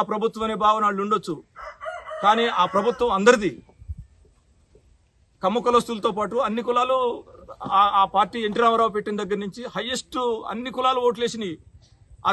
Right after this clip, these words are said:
తెలుగుదేశం పార్టీకి. ముఖ్యంగా ఈ కాపులు కూడా వేశారు. పవన్ కళ్యాణ్ గారు ఒక మాటకి కట్టుబడి తొంభై శాతం కాపులు ఓట్లేశారు. అది మా ప్రభుత్వం, మన ప్రభుత్వం.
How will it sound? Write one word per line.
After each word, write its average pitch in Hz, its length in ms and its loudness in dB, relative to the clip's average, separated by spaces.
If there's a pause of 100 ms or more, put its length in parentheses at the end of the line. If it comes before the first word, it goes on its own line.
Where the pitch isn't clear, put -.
తెలుగుదేశం 240 460 0
పార్టీకి. 220 400 2 (580)
ముఖ్యంగా 247 360 -4 (180)
ఈ - 20 -6 (100)
కాపులు 247 320 4
కూడా 254 160 8
వేశారు. 240 280 4 (120)
పవన్ 233 220 -2
కళ్యాణ్ 240 320 0
గారు 233 180 0 (760)
ఒక - 80 4 (100)
మాటకి 247 320 10
కట్టుబడి 233 400 2 (460)
తొంభై 233 260 0
శాతం 247 300 0
కాపులు 226 280 4
ఓట్లేశారు. 202 420 -4
అది 175 80 -8 (100)
మా 220 60 6 (100)
ప్రభుత్వం, 247 380 0 (1040)
మన 208 100 2 (100)
ప్రభుత్వం. 240 380 2